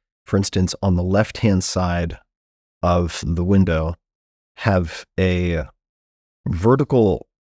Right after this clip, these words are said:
list, basically, of all of the documents that you're working on.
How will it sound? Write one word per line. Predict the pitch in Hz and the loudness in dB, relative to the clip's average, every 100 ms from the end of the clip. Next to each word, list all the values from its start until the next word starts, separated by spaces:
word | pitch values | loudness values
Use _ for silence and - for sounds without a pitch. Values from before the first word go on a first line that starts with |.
| _ - | _ -4
list, | 92 95 113 95 - - | -2 2 4 2 -2 -4
basically, | 80 78 90 90 85 85 | -2 -2 -4 -2 -2 -2
of | - 87 90 - | -2 -2 -4 -4
all | 90 90 92 | 0 2 0
of | 82 | 0
the | 82 | -2
documents | 82 76 73 - - - - - - | -2 -2 -4 -6 -8 -10 -10 -12 -4
that | 92 | -2
you're | - | -2
working | 82 76 - | -2 -4 -8
on. | - - | -10 -10